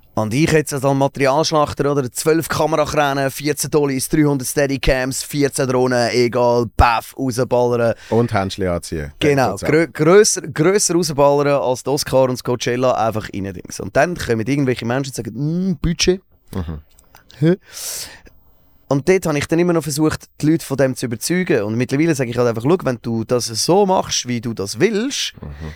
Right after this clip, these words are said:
Speaker 1: dann ist das das Resultat.“
Speaker 2: Mhm.
Speaker 1: Und du musst einfach nicht im Nachhinein nachher sauer sein, dass es nicht so rausgekommen ist, wie du hast wollen.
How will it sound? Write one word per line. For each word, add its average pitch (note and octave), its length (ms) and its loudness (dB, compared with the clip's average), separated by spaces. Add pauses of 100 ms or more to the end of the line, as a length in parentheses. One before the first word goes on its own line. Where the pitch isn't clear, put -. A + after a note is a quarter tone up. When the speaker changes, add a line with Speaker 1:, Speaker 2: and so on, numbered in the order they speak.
(120)
Speaker 1:
dann B2+ 220 -2 (100)
ist - 220 -6 (100)
das C#3+ 320 0
das - 80 -6
Resultat.“ - 680 -4
Speaker 2:
Mhm. E2+ 280 -8 (1300)
Speaker 1:
Und D3+ 280 2 (120)
du D#3+ 80 2
musst F#3+ 220 2
einfach F3 200 -2
nicht D#3+ 160 0
im C3 100 0
Nachhinein D3+ 540 0
nachher B2 220 -2
sauer D3 380 2
sein, G3+ 300 -6 (580)
dass B2 200 0
es A#2 120 -4
nicht C3+ 260 2
so B2 140 0
rausgekommen A2 400 0
ist, G#2 100 -6
wie G2+ 80 -4
du G2+ 140 -2
hast A#2 160 -2
wollen. E3 320 0